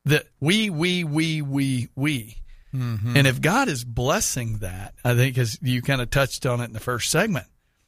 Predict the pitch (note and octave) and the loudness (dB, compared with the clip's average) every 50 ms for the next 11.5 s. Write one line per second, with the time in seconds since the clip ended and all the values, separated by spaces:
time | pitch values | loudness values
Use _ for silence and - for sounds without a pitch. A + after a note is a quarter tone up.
0 | _ _ _ D3 C#3+ - G#3+ A#3 C4 G#3+ C#3 B2+ C3 D3+ G#3+ A#3 - C3 A#2 A#2 | _ _ _ 2 2 4 4 2 2 2 0 0 -2 -2 -2 -2 -4 -6 -6 -6
1 | B2 - - A2+ A2+ A2+ A2+ A#2 B2+ E3+ B3 B3 D3+ G#2 F#2 G2 - - - - | -8 -6 -4 -4 -4 -2 -2 -2 -2 -2 -2 -4 -6 -6 -8 -12 -16 -16 -16 -16
2 | - - _ _ - B2+ C3 C3+ D#3 F#3 - - C#3 C3+ C3 B2+ B2 A#2 - - | -20 -20 _ _ -4 2 4 4 4 4 2 0 0 2 4 4 2 0 -2 -6
3 | _ _ _ _ - - - D#3+ F#3 G3+ D#3 B2 - - - - - - _ _ | _ _ _ _ -6 -2 0 2 2 2 0 -2 -4 -6 -6 -6 -8 -12 _ _
4 | B2+ B2 A#2+ A2 G2+ - - - D3+ D#3+ G#3+ A#3+ F3+ B2 A2 G#2 - B2+ A#2+ B2 | -2 -2 -2 -2 -4 -4 -2 0 2 2 2 0 -2 -4 -8 -6 -4 -2 0 0
5 | B2 A#2+ A#2 D3 C#3 - - C3 B2+ D#3 F#3+ C#3+ A#2+ A2+ B2+ - - _ _ _ | 0 2 2 0 -2 -2 -4 -2 0 2 2 2 0 -2 -4 -8 -12 _ _ _
6 | _ _ - D3+ E3+ E3 C#3 C3 B2 C#3 D#3 E3 C#3+ C3 C3 B2+ D3 - - E3 | _ _ 0 0 2 2 2 2 2 2 2 2 2 0 -2 -2 -2 -2 -2 -2
7 | D3+ B2+ A#2 A#2+ B2+ D3+ F#3+ F#3 D3+ C3 - C3 A#2+ A#2+ A#2+ - _ - A#2+ A2+ | -2 -2 -2 -2 0 0 0 -2 -4 -6 -4 -4 -4 -4 -6 -10 _ -4 -2 -2
8 | A2+ - - - - D#3 F3+ G3+ - - A#2+ G#2+ G#2+ A2 A#2+ A#2 A#2 A#2 A#2 A#2+ | -2 -4 -6 -2 0 0 0 0 -2 -6 -6 -2 0 0 0 2 0 0 0 0
9 | C3 D#3+ F3 C#3+ B2+ A#2+ A#2+ A#2 B2 B2 C3+ D3 E3 F3+ G3 F#3 F3+ D#3+ D3 D3+ | 0 0 0 0 -2 -4 -4 -2 -2 0 0 0 0 0 0 0 0 0 0 2
10 | C#3 D3 D3 D3 D3 C3+ C3 B2+ B2 B2+ D#3 F3 E3+ D3+ B2+ A2 G2+ F#2 F#2 - | 2 2 2 2 0 0 -2 -2 -2 0 0 0 0 -2 -2 -4 -6 -10 -12 -10
11 | _ C#3 C3 B2 A#2 A2 G#2 G#2 G2 | _ -2 0 0 0 2 0 0 -2